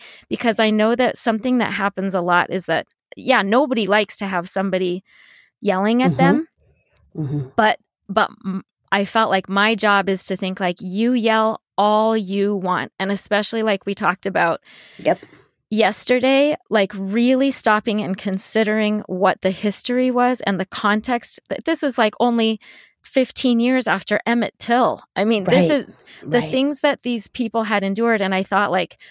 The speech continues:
Speaker 1: "Whoa, she wants a revolution. She wants a war." And I thought, think of the American Revolution. White,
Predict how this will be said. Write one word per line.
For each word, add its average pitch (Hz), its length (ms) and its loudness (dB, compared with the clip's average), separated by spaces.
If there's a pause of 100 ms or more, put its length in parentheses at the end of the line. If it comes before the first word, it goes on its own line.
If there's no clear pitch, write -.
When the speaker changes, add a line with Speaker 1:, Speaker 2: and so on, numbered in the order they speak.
(260)
Speaker 1:
"Whoa, 226 360 2
she 269 240 -2
wants 302 300 -2
a 214 40 -2
revolution. 202 800 0
She 294 220 -4
wants 269 280 0
a 190 60 2
war." 185 380 2
And 240 160 -2
I 220 80 0
thought, 220 220 -4 (160)
think 311 180 -2
of 320 140 -4
the 320 100 0
American 320 540 0
Revolution. 175 640 -2
White, 240 240 0